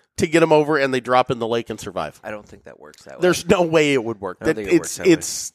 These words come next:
Speaker 1: it's impossible.
Speaker 2: I don't say, I don't think it works that way.
Speaker 1: But it was
Speaker 2: But
Speaker 1: pretty cool to watch.
Speaker 2: Okay. So, okay.
Speaker 1: Because there's this guy sitting there fishing. He sees it hit the water and then, like, drive out of the water.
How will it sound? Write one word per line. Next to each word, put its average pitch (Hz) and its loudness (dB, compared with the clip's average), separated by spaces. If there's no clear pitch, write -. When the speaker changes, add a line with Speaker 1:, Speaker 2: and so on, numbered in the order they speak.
Speaker 1:
it's 156 0
impossible. - -2
Speaker 2:
I - -16
don't 101 -16
say, 87 -20
I - -16
don't 107 -6
think 98 -14
it 90 -20
works 78 -20
that 64 -20
way. 62 -20
Speaker 1:
But 247 6
it 233 -2
was 180 -2
Speaker 2:
But 196 -8
Speaker 1:
pretty 165 2
cool 131 0
to 104 -2
watch. 90 -8
Speaker 2:
Okay. 110 -18
So, 254 4
okay. 233 2
Speaker 1:
Because 226 2
there's 220 2
this 202 2
guy 208 0
sitting 196 -4
there 156 0
fishing. 131 -2
He 175 -4
sees 226 -2
it 190 4
hit 185 0
the 160 -8
water 151 4
and 135 -4
then, 131 -2
like, 123 -4
drive 123 2
out 120 4
of 113 -6
the 107 -4
water. 107 -2